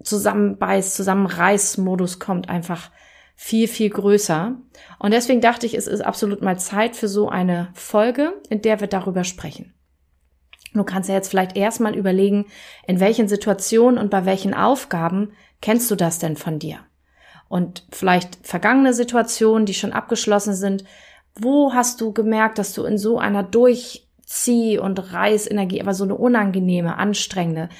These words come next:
warst? Und wie hat das funktioniert? Wie war das, äh, für dich und, und was ist als Ergebnis auch rausgekommen?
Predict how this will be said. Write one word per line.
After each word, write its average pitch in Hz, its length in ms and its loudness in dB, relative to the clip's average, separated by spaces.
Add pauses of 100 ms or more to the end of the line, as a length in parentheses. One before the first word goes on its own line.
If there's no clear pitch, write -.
(280)
warst? 202 560 2
Und 208 180 2
wie 240 140 2
hat 247 140 0
das 220 140 -2
funktioniert? 202 800 -4 (280)
Wie 208 320 -2
war 208 160 2
das, 185 420 -2 (540)
äh, 180 300 -2
für - 180 0
dich 190 240 2
und, 185 260 -2
und 185 200 -2
was 185 140 -2
ist 196 180 -4
als 180 140 -2
Ergebnis 214 480 0
auch - 160 -8
rausgekommen? 165 840 -6